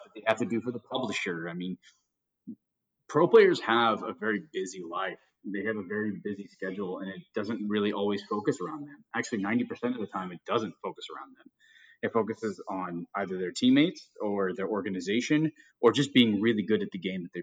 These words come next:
play. Um, and I think that, that kinda leads to that, that burnout that people talk about a lot with pro players. Um, but at the same time, you know, it, it's gonna be really, really hard to find that good connection of one pro player that's able to do both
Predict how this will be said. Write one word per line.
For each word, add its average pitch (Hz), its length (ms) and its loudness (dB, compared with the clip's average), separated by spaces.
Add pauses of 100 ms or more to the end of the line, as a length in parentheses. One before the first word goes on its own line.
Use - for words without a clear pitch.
play. 110 300 -4 (480)
Um, 101 320 2
and 107 100 2
I 107 60 4
think 123 180 6
that, 110 160 4 (100)
that 113 140 4
kinda 110 200 4
leads 104 320 0
to 101 80 -4
that, 85 160 -2 (240)
that 95 180 -2 (100)
burnout 98 380 0
that 82 120 -10
people 90 200 -6
talk 92 240 -4
about 85 160 -4
a 85 40 -6
lot 85 260 -2
with 85 140 -10 (120)
pro 113 160 -2
players. 80 420 -8 (460)
Um, 101 400 0
but 113 100 0
at 101 80 -8
the - 60 -12
same 131 260 6
time, 104 420 4 (1200)
you 139 140 6
know, 117 200 6
it, 139 220 4
it's 139 180 2
gonna 156 180 8
be 127 120 8
really, 123 380 8
really 117 180 6
hard 117 460 8
to 110 60 0
find 117 440 4
that 98 180 2
good 113 160 -2
connection 104 640 0 (240)
of 104 180 0
one 110 300 2
pro 113 240 4
player 98 300 6
that's 95 180 -4
able 104 300 -2
to 98 80 -10
do 95 240 -4 (100)
both 107 300 2